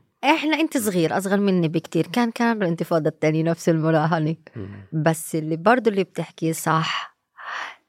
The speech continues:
Speaker 1: إنه بالحضيض بعد توصيات، بعد ما التجمع اللي هو الصوت الوطني تلاشى هذا ال-، الصوت من ناحية البعد الوطني تبعه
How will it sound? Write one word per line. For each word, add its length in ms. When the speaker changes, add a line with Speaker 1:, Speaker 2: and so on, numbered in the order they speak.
Speaker 1:
إنه 920
بالحضيض 840
بعد 180
توصيات، 920
بعد 320
ما 60
التجمع 920
اللي 160
هو 120
الصوت 360
الوطني 720
تلاشى 440
هذا 340
ال-، 300
الصوت 720
من 280
ناحية 420
البعد 380
الوطني 460
تبعه 500